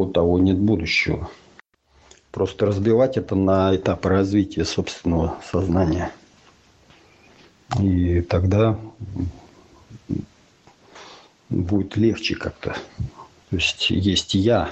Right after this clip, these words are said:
один, есть я другой уже. То есть и вот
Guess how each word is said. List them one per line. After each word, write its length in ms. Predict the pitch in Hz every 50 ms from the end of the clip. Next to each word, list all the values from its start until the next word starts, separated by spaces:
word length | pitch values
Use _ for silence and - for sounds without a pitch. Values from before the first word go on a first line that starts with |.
| -
один, 540 | - 82 87 90 98 110 123 139 147 143 143 - -
есть 340 | 104 98 98 95 - - -
я 320 | 95 90 101 107 101 101 -
другой 640 | - 87 - 98 104 104 98 98 87 85 - - - - _ - -
уже. 220 | 98 92 - - - - - - - _ _ _ - - - - - - - - - _ _ _ _ -
То 60 | -
есть 460 | - - - - - - - - -
и 260 | 98 - 104 110 113
вот 340 | 117 113 104 101 - - -